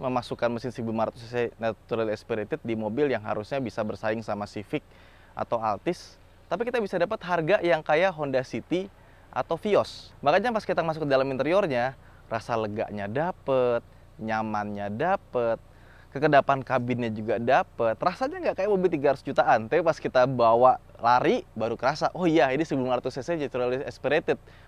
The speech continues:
bukan turbo." Kalau misalkan M G bawa yang versi turbo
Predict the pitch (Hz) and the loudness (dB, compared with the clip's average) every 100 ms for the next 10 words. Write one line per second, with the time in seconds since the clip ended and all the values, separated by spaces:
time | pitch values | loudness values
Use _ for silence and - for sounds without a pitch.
0 | - 117 123 120 139 156 135 - - - | -12 -6 -2 -2 -2 2 2 0 -6 -20
1 | - - - - 247 302 226 190 214 240 | -20 -20 -18 0 4 4 2 4 4 2
2 | 170 160 147 143 135 131 131 131 135 139 | 0 0 2 4 6 8 6 2 -4 -4
3 | 190 233 135 156 | -2 2 2 2